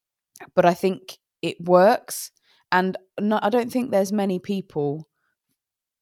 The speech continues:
that would be disgruntled by that, as long as you can see that it's a work in progress, right?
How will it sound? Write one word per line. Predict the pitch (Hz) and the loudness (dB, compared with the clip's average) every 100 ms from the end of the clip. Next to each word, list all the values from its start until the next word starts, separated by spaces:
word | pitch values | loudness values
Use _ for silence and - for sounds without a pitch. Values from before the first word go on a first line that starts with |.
| _ _ | _ _
that | 170 175 - | -2 0 0
would | 180 170 165 | 0 -2 -2
be | 185 170 | -4 -4
disgruntled | 165 170 - 185 180 190 - 139 135 | -4 -4 -2 0 0 -2 -6 -8 -4
by | 135 131 | -2 -2
that, | 131 104 123 - _ _ _ _ _ _ _ - | -2 -4 -4 -6 _ _ _ _ _ _ _ -2
as | 160 160 | -2 2
long | 180 180 | 0 0
as | 170 | -2
you | 175 | -4
can | 160 | -6
see | 160 175 | -6 -4
that | 160 151 | -4 -4
it's | 156 | -4
a | |
work | 156 156 147 | 0 0 0
in | 147 | -6
progress, | 143 143 - 123 - | -4 -6 -6 -10 -8
right? | 127 156 | -8 -8